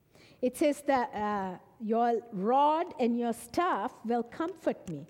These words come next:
Uh, rod the shepherd uses for the enemy, the lion and the bears that come to eat the sheep. He uses that and kills them. Uh,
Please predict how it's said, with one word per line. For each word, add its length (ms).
Uh, 200
rod 480
the 100
shepherd 500
uses 800
for 120
the 160
enemy, 380
the 180
lion 440
and 160
the 100
bears 440
that 240
come 320
to 120
eat 320
the 100
sheep. 440
He 320
uses 640
that 320
and 460
kills 340
them. 260
Uh, 560